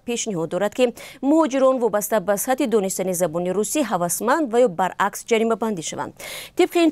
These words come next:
пешниҳод, агар шаҳрвандони хориҷӣ забони русиро хуб донанд, ҳангоми пардохти андоз аз даромади ашхоси воқеӣ аз даҳ то панҷоҳ фоиз тахфиф мегиранд. Вале агар муҳоҷир дар давоми се моҳ забони русиро аз худ накунад, бояд ба ҳайси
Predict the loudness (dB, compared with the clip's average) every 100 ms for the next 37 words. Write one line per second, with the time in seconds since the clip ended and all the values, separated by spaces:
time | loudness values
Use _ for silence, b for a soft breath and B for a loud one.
0 | 2 0 2 2 0 0 0 2 0 0
1 | 0 0 0 -4 -4 -4 -4 -4 -2 -2
2 | 0 2 2 2 0 -2 -2 -2 -2 -6
3 | -2 -2 2 2 0 b _ -4 0 0
4 | 2 0 0 -2 -2 -2 0 2 2 2
5 | -4 -2 -4 -4 -4 -2 -2 -4 -6 -8
6 | -8 -6 -6 0 2 2 B B -2 -2
7 | 2 2 2 0 -4 -2 -2 0 0 0
8 | 0 -2 0 -4 -4 -8 -4 -4 -4 -8
9 | -8 B B B 0 2 2 -4 -4 -2
10 | 2 2 4 2 0 -2 -2 0 0 2
11 | 4 4 2 0 0 4 4 4 -2 -2
12 | -2 0 0 -2 0 0 0 B -8 -8
13 | -4 -2 0 0 2 0 0 B B 0
14 | 2 2 -2 -2 -2 -2